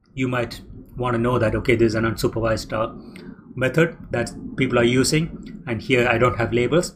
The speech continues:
but I might be able to still use the data. All right, so grouping customers, uncovering hidden pat-, patterns, et cetera.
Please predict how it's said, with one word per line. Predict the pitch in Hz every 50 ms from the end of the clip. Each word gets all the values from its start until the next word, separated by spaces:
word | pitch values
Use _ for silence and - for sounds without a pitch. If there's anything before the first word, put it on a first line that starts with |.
| - - - - -
but | - 120
I | 120 120
might | 120 117 113
be | 110 113
able | 117 113 110
to | - - - 120 110 101
still | - - - 127 113
use | 107 117 127 120 -
the | 113 107
data. | 110 110 101 - - 101 90 - - _ _ _ - 160
All | 135 123
right, | 131 147 170 - - - _ _ -
so | - 127
grouping | 110 131 151 147 151 135
customers, | - 151 - - 147 135 139 147 143 - - - _ _ _ -
uncovering | 151 135 - - 143 127 139 131
hidden | - 139 131 135 123
pat-, | - - 135 - - - _ _ _ _ -
patterns, | - 127 120 - - _ _ - - - 127 117 110 117 151 - - - - - _ -
et | - 127 -
cetera. | - 110 - - 113 - -